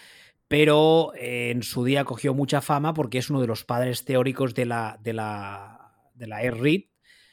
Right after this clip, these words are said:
Ah, y aparte fue el hombre que puso a Texas Tech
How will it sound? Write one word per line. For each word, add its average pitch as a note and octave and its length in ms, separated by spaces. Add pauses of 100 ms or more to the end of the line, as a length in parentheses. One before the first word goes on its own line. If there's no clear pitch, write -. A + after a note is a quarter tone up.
(480)
Ah, A2 640
y A#2 120
aparte C3 520
fue C#3+ 360
el C3+ 300
hombre C3 300
que C#3 140
puso C3+ 380
a B2+ 80
Texas C3+ 380
Tech D3+ 340